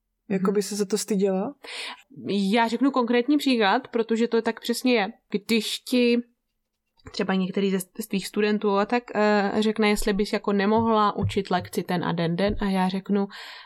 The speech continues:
Speaker 2: že vlastně nemám čas. Než bych třeba, neřekla bych dál, nerozváděla bych to, že nemám čas, že tam mám dvanáctku, nemůžu celý den. Jsem od sedmi do desíti za pokladnou. Víš, jako vlastně nebylo to potřeba říct,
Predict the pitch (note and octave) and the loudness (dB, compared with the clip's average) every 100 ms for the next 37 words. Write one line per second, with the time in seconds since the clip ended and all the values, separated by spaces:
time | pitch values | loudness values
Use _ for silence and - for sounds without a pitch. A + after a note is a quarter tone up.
0 | - - F#3+ G3+ G#3 G#3 G#3 G#3 - F#3+ | -8 -2 0 0 2 2 2 2 0 0
1 | G3+ - _ _ _ _ - G3+ - F3+ | -2 -10 _ _ _ _ -4 -2 -4 -4
2 | F#3+ - - G#3+ G3+ - A3+ B3+ D4+ D4+ | -4 -6 -4 -2 0 0 2 2 2 2
3 | B3+ A#3 A#3+ A3 A3 - G#3+ A#3 A#3+ A3 | 0 2 2 4 2 0 2 4 4 2
4 | G3+ G3+ G3+ F#3+ F#3+ A3 A3 G#3 G#3 G3+ | 2 2 0 0 0 0 2 4 2 2
5 | - G3+ G3+ G3+ G3+ G3+ G3+ F#3+ F#3 F3+ | 0 -2 0 0 0 2 2 2 2 0
6 | F#3 - - F3+ G3+ G#3+ G#3+ G#3 G3+ F3 | -2 -8 -6 0 2 2 0 0 0 2
7 | F3 F#3 - - - - G#3+ - A#3+ D4 | -2 -6 -10 -8 -8 -4 0 0 2 4
8 | C#4 B3 G3 A3 - A3+ G#3+ - G#3 G3+ | 4 4 2 0 2 0 2 0 0 0
9 | - F#3 F#3 - F3 E3 - G#3+ - - | -4 -4 -4 -2 -2 -2 -6 -8 -14 -2
10 | B3+ C#4+ C4+ C4 D4 E4 B3+ D4+ D#4 D#4 | 2 2 2 0 2 2 4 4 2 0
11 | G#3+ - G#3+ A#3 G#3 A#3 - | -2 0 0 2 2 -2 -4